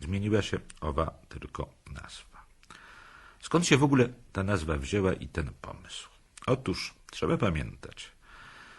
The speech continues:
że rozpoczynając rewolucję w Rosji, czy przejmując dokładniej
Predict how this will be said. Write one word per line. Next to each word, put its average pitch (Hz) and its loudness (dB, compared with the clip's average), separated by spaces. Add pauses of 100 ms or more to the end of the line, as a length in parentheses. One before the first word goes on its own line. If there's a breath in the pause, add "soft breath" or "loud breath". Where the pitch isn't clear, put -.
(180 loud breath)
że 78 4 (340)
rozpoczynając 92 -2
rewolucję 69 -4 (360)
w 73 -8 (460)
Rosji, - -8 (1120 soft breath)
czy 110 2
przejmując 90 2
dokładniej 76 0